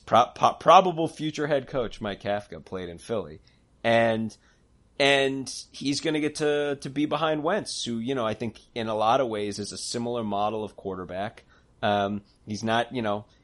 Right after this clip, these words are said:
it's, it's the right situation. It's a great situation. And of course, there is that potential for a situation where Thorson is suddenly getting really meaningful reps at some time, if not this coming season and the following season. But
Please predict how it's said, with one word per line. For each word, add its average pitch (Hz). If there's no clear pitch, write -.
it's, 175
it's 175
the 175
right 170
situation. 151
It's 135
a 143
great 139
situation. 139
And 131
of 123
course, 131
there 131
is 139
that 131
potential 104
for 123
a 113
situation 110
where 101
Thorson 101
is 104
suddenly 98
getting 92
really 92
meaningful 87
reps -
at 101
some 92
time, 87
if -
not 104
this 110
coming 110
season 101
and 92
the 92
following 95
season. 92
But -